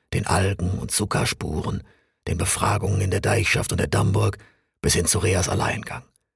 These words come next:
dem Erscheinen der Eule, dem aufsteigenden Rauch und schließlich dem Punkt, an dem ein zollverdammter Vetter zu ihnen stieß. Und obwohl ich noch nicht eine Schnuckerbeere zu mir genommen hatte,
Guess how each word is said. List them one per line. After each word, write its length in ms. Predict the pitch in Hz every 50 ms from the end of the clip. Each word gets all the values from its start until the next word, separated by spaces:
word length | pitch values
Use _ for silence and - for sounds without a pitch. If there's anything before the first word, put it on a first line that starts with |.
| _ _
dem 80 | - -
Erscheinen 380 | - 95 - - 101 104 101 95
der 140 | - -
Eule, 420 | - - 104 - - - 95 - - - _ _ _ -
dem 100 | - -
aufsteigenden 520 | - - - - - - - - 95 -
Rauch 400 | - - - - - - - - _ _ _ _ _ _ _
und 100 | - -
schließlich 340 | - 90 92 - 85 87 -
dem 180 | - 87 82
Punkt, 320 | - 78 87 92 87 - - _ _ _ _ _ _
an 80 | - 87
dem 100 | 85 87
ein 100 | 92 95
zollverdammter 600 | - - 87 87 - - 98 92 90 - 90 -
Vetter 300 | - - - - - -
zu 160 | - - 95
ihnen 180 | - - - -
stieß. 460 | - - - 82 - - - - - _ _ _ _ _ _ _ _ _ _ _ _ _
Und 140 | - 95 101
obwohl 220 | 92 - 104 104
ich 80 | 104 98
noch 120 | 104 98
nicht 180 | 92 92 - -
eine 220 | - 107 107 104
Schnuckerbeere 560 | 101 - - - - - - - 104 - - -
zu 160 | - - -
mir 100 | 92 -
genommen 300 | - - - - - -
hatte, 260 | 127 123 - 117 -